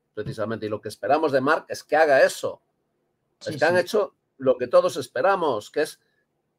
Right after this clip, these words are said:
Speaker 1: intentarse adelantar de manera limpia. Y como yo no he visto suciedad, y fijaros que yo soy muy, muy crítico con los pilotos sucios, pero en,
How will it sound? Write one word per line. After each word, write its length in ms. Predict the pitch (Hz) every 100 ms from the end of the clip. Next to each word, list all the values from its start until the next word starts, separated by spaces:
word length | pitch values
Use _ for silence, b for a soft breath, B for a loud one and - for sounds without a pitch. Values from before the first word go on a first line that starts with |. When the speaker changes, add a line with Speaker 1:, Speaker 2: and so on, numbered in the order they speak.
| _ _ _ _ _ _ _ _ _ -
Speaker 1:
intentarse 800 | 135 127 127 135 135 - 175 -
adelantar 560 | 131 123 117 127 175 139
de 160 | 139
manera 320 | 135 151 151
limpia. 340 | 135 113 113 104
Y 100 | 123
como 200 | 143 151
yo 120 | 170
no 60 | 165
he 40 |
visto 220 | 156 -
suciedad, 600 | 139 143 123 127 160 185 - _
y 100 | 104
fijaros 380 | 104 135 135 135
que 140 | 123
yo 160 | 117 135
soy 260 | - 135
muy, 420 | 127 127 120 107 - _ _ _ _ _ _ - _
muy 1080 | 117 123 123 117 117 113 113 110 107 107 107
crítico 560 | - 147 131 135 156 147
con 760 | - 123 123 117 113 113 113 113
los 180 | 110 -
pilotos 360 | 123 131 113
sucios, 580 | 110 98 - - - _ _ _
pero 260 | 87 90
en, 80 | 104